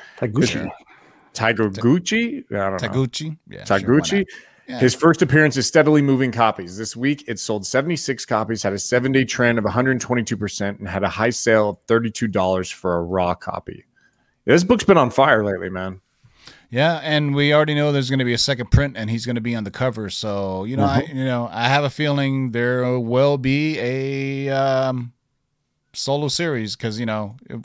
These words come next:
Speaker 3: why not? If you see something this hot, you have to build on it, you know, and, and Marvel is pretty good at that.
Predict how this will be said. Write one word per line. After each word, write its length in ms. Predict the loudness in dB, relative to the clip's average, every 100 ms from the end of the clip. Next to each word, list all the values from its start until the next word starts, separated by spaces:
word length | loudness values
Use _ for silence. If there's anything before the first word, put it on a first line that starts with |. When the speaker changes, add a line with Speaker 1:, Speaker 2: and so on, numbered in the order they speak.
| -6
Speaker 3:
why 220 | -2 0
not? 280 | 0 -2 -4
If 200 | -10 -8
you 40 | -6
see 220 | -4 -2
something 320 | -2 -2 -2
this 160 | -2 0
hot, 320 | -2 -2 -4
you 80 | -6
have 160 | -6
to 60 | -4
build 260 | -4 -2
on 120 | -2 -6
it, 120 | -10
you 120 | -10
know, 200 | -8 -8
and, 200 | -8 -8
and 120 | -8 -2
Marvel 300 | 0 0 -2
is 100 | -4
pretty 200 | -4 -2
good 120 | -4
at 100 | -6
that. 200 | -8